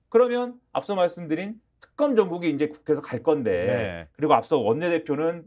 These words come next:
Speaker 1: 이제 친윤 위주로 잡고 가는 방안을 벌써 얘기하기 시작하는데
Speaker 2: 음.
Speaker 1: 그것과 관련돼 가지고 협상이든지 또는 뭐든지 간엔 잘 안 될 가능성이
Speaker 2: 그걸
Speaker 1: 상당히 커진
Speaker 2: 풀어나갈 수
Speaker 1: 것이다.
Speaker 2: 있겠느냐. 용산의 요즘에 끊임없이 반영되는 방식으로 갈 텐데,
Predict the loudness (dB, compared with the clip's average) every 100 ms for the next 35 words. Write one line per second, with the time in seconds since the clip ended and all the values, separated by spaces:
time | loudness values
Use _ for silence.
0 | _ -8 -8 -8 -6 -2 0 -2 -8 -4
1 | -4 -6 _ _ _ -12 -2 -2 0 -2
2 | -2 -2 -6 -4 -4 -2 -2 -4 -10 -6
3 | -6 -4 -4 -4 -6 -8 -16 -18 -20 _
4 | 0 0 2 2 2 0 0 0 -2 -2
5 | -2 -4 _ _ _ -16 _ 0 2 -2
6 | -4 -4 -6 -6 -10 _ 0 0 2 0
7 | -2 -4 -2 -2 -2 -10 -8 -6 -4 -2
8 | -2 -2 -4 -8 -6 -4 -2 -2 0 0
9 | -2 -4 -6 -6 -8 -12 -12 -6 -4 -2
10 | -2 -4 -6 -6 -4 -2 -2 -4 -4 -6
11 | -4 -4 -2 -2 -2 -6 -8 -10 -10 -8
12 | -8 -12 -14 -12 -8 -6 -6 -10